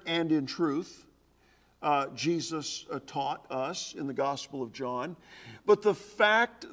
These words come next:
that we're dying, uh,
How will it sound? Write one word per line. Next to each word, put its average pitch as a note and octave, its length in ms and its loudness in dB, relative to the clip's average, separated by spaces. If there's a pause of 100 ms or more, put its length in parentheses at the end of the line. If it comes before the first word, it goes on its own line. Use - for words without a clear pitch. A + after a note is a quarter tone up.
that F3+ 220 2
we're D#3+ 260 2
dying, D#3 920 2 (1040)
uh, E3 280 8